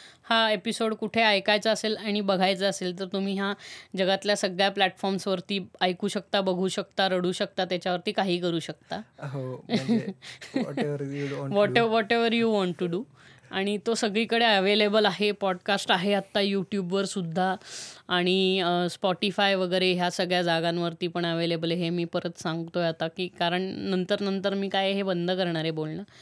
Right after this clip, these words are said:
Speaker 2: नंतर, नंतर तुम्हाला
Speaker 1: आणि
Speaker 2: लिंकच
Speaker 1: मला
Speaker 2: मिळणार आहे.
Speaker 1: चक्क आ-, आश्चर्य वाटतंय की प्लॅटफॉर्म्सवरती लिसनर्स जास्ती आहेत व्ह्युअर्सपेक्षा.
Speaker 2: हम्म, हम्म.
Speaker 1: म्हणजे we know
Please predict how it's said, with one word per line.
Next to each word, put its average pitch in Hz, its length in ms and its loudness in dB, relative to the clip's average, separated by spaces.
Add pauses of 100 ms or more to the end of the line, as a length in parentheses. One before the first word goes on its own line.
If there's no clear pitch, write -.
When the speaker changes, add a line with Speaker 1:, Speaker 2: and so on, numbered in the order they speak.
(200)
Speaker 2:
नंतर, 143 260 -6
नंतर 147 480 -6
तुम्हाला 147 240 -8 (440)
Speaker 1:
आणि 233 160 6
Speaker 2:
लिंकच 339 160 4
Speaker 1:
मला 330 160 4
Speaker 2:
मिळणार 339 100 4
आहे. 269 100 0
Speaker 1:
चक्क - 280 2
आ-, 302 60 6 (220)
आश्चर्य 302 400 4
वाटतंय 302 380 2
की 320 320 0
प्लॅटफॉर्म्सवरती 294 920 2
लिसनर्स 311 460 4
जास्ती 277 460 2
आहेत 214 100 2
व्ह्युअर्सपेक्षा. 214 760 -2
Speaker 2:
हम्म, - 320 -8
हम्म. 139 120 -4
Speaker 1:
म्हणजे 233 400 2
we 247 180 0
know 262 200 2